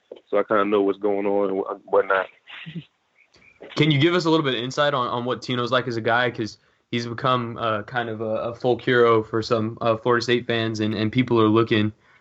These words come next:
Speaker 2: to kinda, um, for him to be on staff, maybe as a, as a, uh, one of the ten coaches that, that Florida State's
Speaker 1: Yeah.
Speaker 2: allowed
Speaker 1: He
Speaker 2: in the next coming years.
Speaker 1: Tino, Tino's on track to be a head coach, to be one of them. I feel like just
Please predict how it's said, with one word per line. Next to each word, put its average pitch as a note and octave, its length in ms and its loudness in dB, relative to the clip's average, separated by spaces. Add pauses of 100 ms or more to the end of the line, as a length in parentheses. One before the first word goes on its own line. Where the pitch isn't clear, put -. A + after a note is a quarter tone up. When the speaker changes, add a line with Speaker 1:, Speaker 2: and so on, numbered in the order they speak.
(160)
Speaker 2:
to B2 100 0
kinda, A2+ 520 0
um, G#2+ 380 -10
for B2+ 100 0
him A#2 220 0
to A2+ 140 -2
be A2+ 140 -2
on A2 180 0
staff, A2+ 400 -2
maybe A2 260 -2
as G#2+ 140 -2
a, G#2 200 -4
as G#2+ 160 -4
a, G2+ 220 -4 (460)
uh, A2+ 160 0
one A2+ 180 0
of G#2+ 60 0
the G#2+ 80 2
ten A2 340 -4 (240)
coaches A2+ 420 -2
that, A2 300 -2
that A2 260 -6
Florida A2+ 200 0
State's A2+ 240 0
Speaker 1:
Yeah. A2 60 2
Speaker 2:
allowed A2 380 4
Speaker 1:
He A2+ 80 -6
Speaker 2:
in A2 60 -6
the A2 100 -4
next A2+ 240 -4
coming A#2 240 -4
years. A2+ 380 -2 (1000)
Speaker 1:
Tino, D3 480 4 (140)
Tino's E3 320 0
on B2+ 160 -4
track B2+ 320 2 (720)
to A2 60 -20
be A2+ 200 -2
a G#2+ 40 -2
head A#2+ 320 0
coach, B2+ 260 0 (480)
to A#2+ 60 -6
be B2 80 0
one A#2+ 220 0
of B2 60 0
them. A2+ 200 -4 (500)
I D3+ 120 2
feel F3 120 4
like C3+ 220 2
just C3 160 -2